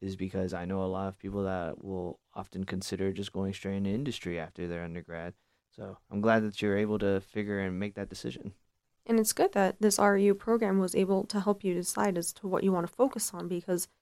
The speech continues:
Speaker 2: you might always wonder later on, "Oh, did I wanna go down this path or not?" Um, Anastasia, you said viruses, though. Do you mean viruses and plants?
Speaker 1: Well, she said giant viruses. What does
Speaker 2: Yeah,
Speaker 1: that even
Speaker 2: yeah.
Speaker 1: mean?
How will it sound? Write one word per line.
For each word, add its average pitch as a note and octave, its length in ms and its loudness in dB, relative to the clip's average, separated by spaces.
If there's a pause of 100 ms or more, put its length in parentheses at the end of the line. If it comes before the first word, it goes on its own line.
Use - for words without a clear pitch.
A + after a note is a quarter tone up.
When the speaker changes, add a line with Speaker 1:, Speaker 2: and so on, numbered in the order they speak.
(180)
Speaker 2:
you G#3 80 4
might F#3+ 140 6
always F3+ 240 2
wonder G3+ 300 4
later F3+ 260 -2
on, F3+ 160 0
"Oh, F#3 260 4 (280)
did G3+ 120 6
I F#3 120 4
wanna F3+ 200 2
go F3+ 140 4
down E3+ 220 0
this E3 140 -4
path F#3+ 300 0
or E3+ 120 -6
not?" E3+ 240 -6 (380)
Um, A3 160 4
Anastasia, D4+ 520 4
you B3 100 4
said F4+ 320 4 (180)
viruses, G3+ 680 4
though. F3 260 2 (460)
Do C#4+ 80 -6
you F4 80 2
mean D#4+ 140 6
viruses C4 500 4
and G3+ 200 4
plants? - 640 2 (280)
Speaker 1:
Well, G2 140 -10
she A2+ 160 -8
said G#2+ 180 0
giant F2+ 500 -4
viruses. F2 600 -10
What F#2+ 140 2
does A2+ 160 4
Speaker 2:
Yeah, G2 80 0
Speaker 1:
that G2 220 6
even F#2+ 180 0
Speaker 2:
yeah. F#3 180 4
Speaker 1:
mean? D4+ 440 8